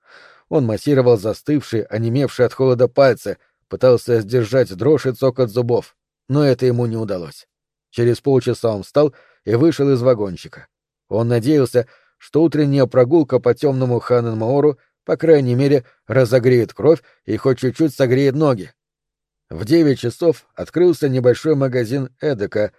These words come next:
в Ханненхорне, и в половине десятого он зашёл туда.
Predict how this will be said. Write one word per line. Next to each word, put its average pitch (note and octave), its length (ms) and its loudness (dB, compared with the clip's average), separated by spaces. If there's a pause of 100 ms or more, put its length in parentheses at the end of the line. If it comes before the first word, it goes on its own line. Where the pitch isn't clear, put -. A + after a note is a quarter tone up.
(260)
в - 100 -20
Ханненхорне, G#2+ 920 -4 (420)
и F2+ 120 -8
в - 80 -14
половине C3+ 480 0
десятого C#3+ 460 -2
он C#3 160 -2
зашёл A#2 360 -4
туда. - 320 -20